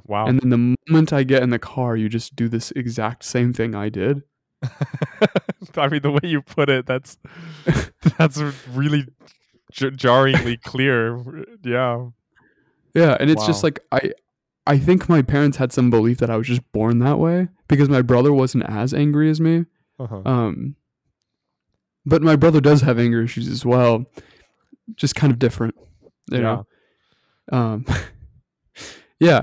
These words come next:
Speaker 2: and, uh, yeah, and I, I have countless stories, and, and it, it went as far as, like, tennis, like, uh, memories of just arguing with him while playing was the actual, like, bane of my existence.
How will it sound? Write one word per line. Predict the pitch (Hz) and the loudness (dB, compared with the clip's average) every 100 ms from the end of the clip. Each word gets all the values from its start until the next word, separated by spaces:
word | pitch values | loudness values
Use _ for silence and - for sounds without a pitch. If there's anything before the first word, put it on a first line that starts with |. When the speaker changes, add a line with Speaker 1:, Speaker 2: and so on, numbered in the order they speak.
| - | 2
Speaker 2:
and, | 147 151 | 2 4
uh, | 151 147 143 139 131 - - _ _ _ _ _ _ - | 4 4 4 4 2 -2 -8 _ _ _ _ _ _ -4
yeah, | 208 233 135 | 2 4 6
and | 143 147 | 4 4
I, | 151 139 | 4 4
I | 175 | 4
have | 165 160 | 4 0
countless | - 170 139 131 | 0 0 2 0
stories, | - 123 104 107 127 | 0 0 0 0 0
and, | 151 151 | 0 2
and | 143 151 143 - _ _ _ - | 2 2 2 -2 _ _ _ -4
it, | 151 147 | 0 4
it | |
went | 160 156 | 4 4
as | 143 | 2
far | - 143 143 | 2 4 6
as, | 143 135 | 6 4
like, | 143 131 | 2 0
tennis, | - 165 160 131 117 - | -6 -2 2 2 0 -6
like, | - | -8
uh, | 117 | -6
memories | 135 143 143 135 | -4 -2 0 -2
of | 127 | -4
just | 123 127 - - - _ _ _ _ _ _ _ _ - - | -4 -6 -8 -18 -20 _ _ _ _ _ _ _ _ -16 -2
arguing | 139 151 151 175 175 | 4 4 6 6 6
with | 156 | 4
him | 165 127 | 0 0
while | 101 113 120 123 | -2 -2 -2 -2
playing | - 104 104 104 - 127 | -4 -4 -8 -8 -8 -10
was | 127 - | -10 -6
the | 117 | -4
actual, | 90 110 - - 80 73 | -2 -6 -8 -6 -4 -2
like, | 76 131 | -4 -6
bane | - 123 | -6 -6
of | - | -8
my | - - | -8 -10
existence. | 151 - 151 - 151 - - - | -12 -14 -14 -12 -12 -12 -18 -20